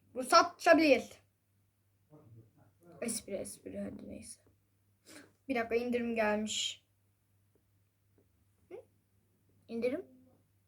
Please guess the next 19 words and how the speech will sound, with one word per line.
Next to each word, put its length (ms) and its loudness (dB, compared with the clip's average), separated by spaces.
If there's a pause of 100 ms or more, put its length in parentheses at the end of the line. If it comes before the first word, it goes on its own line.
(340)
Ha, 220 10
yok, 300 8
yok, 240 10
yok, 220 6
yok. 220 -4 (220)
Yok, 280 10
yine 220 8
telefonun 520 6
başında, 500 8 (240)
e, 280 6
bir 60 6
şeyleri 420 10
almıyordum 540 10
hemşire 340 0
hanım. 200 8
Sen 260 4
beni 140 8
mi 60 6
sorguluyorsun? 680 10